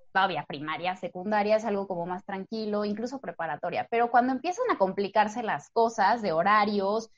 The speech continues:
de tema de que tú te tienes que hacer cargo de ti misma, eh, tiempos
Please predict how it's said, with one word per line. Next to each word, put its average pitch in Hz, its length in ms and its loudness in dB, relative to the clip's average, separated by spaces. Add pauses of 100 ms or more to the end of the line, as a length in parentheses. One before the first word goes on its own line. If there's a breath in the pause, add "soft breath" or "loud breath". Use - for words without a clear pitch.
(280)
de 202 100 0
tema 226 280 2
de 214 100 2
que 208 80 -12
tú 240 120 -2
te 233 120 -2
tienes 208 280 -2
que 196 80 -4
hacer 175 220 -8
cargo 185 220 -4
de 165 80 -6
ti 165 120 -16
misma, 190 560 -8 (260)
eh, 180 300 -2
tiempos 208 840 0